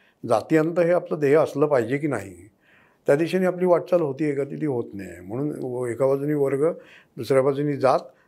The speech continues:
दोन्हीचं मिश्रण आणि याच्यातून आलेली जी व्यामिश्रता आहे, त्यांनी भारतीय प्रश्न अधिक जटिल बनलेत. आणि त्या जटिलतेत जागतिकीकरणासारख्या प्रक्रियांनी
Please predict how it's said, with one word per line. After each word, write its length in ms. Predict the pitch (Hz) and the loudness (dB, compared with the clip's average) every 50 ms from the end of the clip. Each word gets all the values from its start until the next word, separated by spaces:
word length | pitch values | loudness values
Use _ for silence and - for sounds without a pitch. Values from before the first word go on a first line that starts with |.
| _ _ | _ _
दोन्हीचं 460 | 143 123 123 117 120 143 147 147 175 156 | -2 2 2 4 4 4 4 4 4 2
मिश्रण 500 | 143 139 120 - 143 135 156 196 220 - - _ _ _ _ _ _ | 2 0 -2 -2 -2 -2 -2 -2 -4 -10 -16 _ _ _ _ _ _
आणि 220 | - 127 131 120 | -6 -4 -2 -2
याच्यातून 500 | 113 101 98 - - 139 143 - 180 185 | -2 -4 -4 0 0 0 2 2 2 4
आलेली 360 | 180 165 160 175 175 175 180 | 4 4 4 2 2 2 0
जी 100 | 175 175 | 0 2
व्यामिश्रता 580 | 170 160 147 139 143 156 143 - 156 147 156 165 | 2 2 2 2 0 -2 -2 -2 -2 0 2 2
आहे, 180 | 139 120 123 135 - - - - _ _ _ _ | 2 2 0 -2 -6 -12 -20 -20 _ _ _ _
त्यांनी 260 | - 139 123 139 160 175 | -2 0 2 2 0 0
भारतीय 560 | 165 156 127 113 104 107 123 123 - 160 160 | 0 -2 -2 -2 -2 -4 -6 -2 0 0 0
प्रश्न 400 | 160 156 143 123 - - - 156 | 0 0 -6 -6 -6 -4 -2 -2
अधिक 360 | 160 - 131 117 120 147 147 127 117 | -2 -2 -4 -2 -2 -4 -4 0 0
जटिल 280 | 127 110 - 131 120 | 0 2 2 0 0
बनलेत. 500 | 117 113 107 101 101 98 95 98 - _ - _ _ _ _ _ - - - - - - | 0 -2 -2 -4 -6 -10 -10 -14 -16 _ -20 _ _ _ _ _ -20 -20 -20 -20 -6 0
आणि 160 | 120 127 151 | 4 4 4
त्या 280 | 151 151 - 143 147 175 | 2 4 6 6 6 6
जटिलतेत 760 | 175 196 185 190 208 196 196 196 190 196 170 143 127 131 165 - - - - _ _ _ _ _ _ _ - 127 | 6 4 4 4 2 2 2 0 2 2 2 4 4 2 0 -2 -6 -14 -20 _ _ _ _ _ _ _ -4 2
जागतिकीकरणासारख्या 1200 | 127 117 113 120 135 139 143 175 175 175 190 196 190 190 175 175 180 185 180 180 170 170 - 185 180 | 2 2 4 4 0 0 2 0 0 2 0 0 2 2 2 4 2 2 2 0 0 2 2 2 2
प्रक्रियांनी 840 | 185 175 156 151 - 160 160 156 147 143 135 127 123 135 185 185 | 2 0 -2 0 0 2 2 4 2 2 0 -2 -2 -4 -4 -6